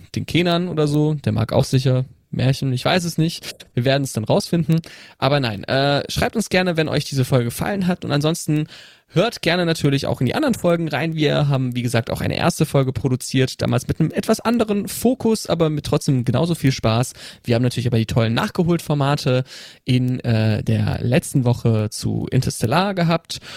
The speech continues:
Und auch in Zukunft kommen wieder sehr, sehr coole, ähm, ja, Episoden. Ich sag mal so, wir sind ja auch hier heute im Horrorbereich geblieben, äh, hier in Horror. Ähm, das dauert manchmal etwas länger, um sich da vorzubereiten, aber das kommt auch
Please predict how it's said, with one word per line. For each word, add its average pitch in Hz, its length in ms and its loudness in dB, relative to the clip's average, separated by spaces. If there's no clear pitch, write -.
Und 143 320 0
auch 117 160 0
in 104 160 -2
Zukunft 123 460 -2
kommen 113 240 0
wieder 113 260 0
sehr, 135 440 -2
sehr 120 520 0
coole, 117 520 0
ähm, - 420 -2
ja, 73 200 0
Episoden. 175 760 0
Ich 123 100 -8
sag 110 200 0
mal 110 120 2
so, 131 320 2
wir 123 280 2
sind 131 220 -2
ja 127 120 -2
auch - 160 -2
hier 120 160 2
heute 117 180 0
im 113 100 -2
Horrorbereich 113 540 0
geblieben, 110 460 0
äh, 98 480 0
hier 123 160 2
in 117 160 -2
Horror. 120 480 0
Ähm, 104 340 -2
das - 180 -4
dauert 135 320 0
manchmal 120 280 0
etwas - 300 -2
länger, 151 320 0
um 131 200 0
sich 120 180 -4
da 113 220 2
vorzubereiten, 143 720 0
aber 113 200 2
das 107 160 -2
kommt 101 220 -6
auch 139 260 0